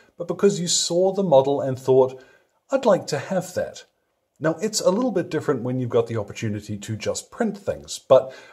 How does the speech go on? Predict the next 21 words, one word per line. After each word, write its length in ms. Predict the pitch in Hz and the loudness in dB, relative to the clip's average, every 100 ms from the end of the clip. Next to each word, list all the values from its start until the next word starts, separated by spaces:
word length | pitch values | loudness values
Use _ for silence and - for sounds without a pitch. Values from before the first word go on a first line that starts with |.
| - _ | -20 _
I 240 | 127 220 | 4 4
remember 360 | 226 190 156 170 | 2 -2 0 0
once 260 | 156 139 147 | 0 0 2
upon 200 | 143 160 | 2 2
a 40 | |
time 300 | 165 107 131 | 2 0 0
going 320 | 120 107 117 | -2 0 0
and 220 | 107 117 | -2 -4
getting 260 | 117 101 107 | -6 -6 -4
a 140 | 110 | -4
White 560 | 117 80 104 156 151 - | -4 -2 0 0 -2 -14
King 380 | - 185 110 85 | -6 -4 -4 -6
of 280 | 87 101 101 | -4 -2 2
all 200 | 127 107 | 2 2
<laughs> 0 | |
things 600 | - - 85 80 92 - | -6 -8 -8 -8 -12 -2
and 360 | 139 147 139 | 0 0 -6
painting 340 | - 160 151 139 | -2 -2 0 0
that 180 | 110 - | 0 -2
for 120 | 117 | -6
fun. 320 | - 90 71 | -2 -2 -2